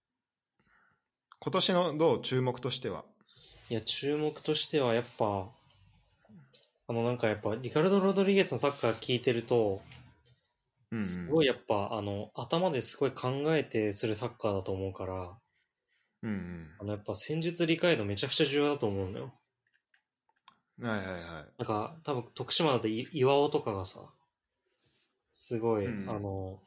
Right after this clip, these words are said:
Speaker 2: 司ってやってると思うんだけど、
Speaker 1: うん。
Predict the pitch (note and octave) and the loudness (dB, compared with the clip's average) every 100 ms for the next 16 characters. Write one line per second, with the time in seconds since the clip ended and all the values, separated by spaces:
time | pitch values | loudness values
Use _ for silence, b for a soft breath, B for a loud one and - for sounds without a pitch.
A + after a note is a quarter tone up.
0 | _ _ _ _ _ _ _ _ _ - | _ _ _ _ _ _ _ _ _ -8
1 | - A2+ A#2+ A#2 A#2 - G2+ - G#2 G#2 | -4 -2 0 0 0 -2 -4 -4 -4 -2
2 | G2+ G2 F#2+ F#2 F#2 F#2+ F#2 F2+ - _ | -4 -4 -6 -8 -4 -4 -4 -8 -16 _
3 | _ _ b b b _ - G2+ E2 | _ _ b b b _ -14 -12 -12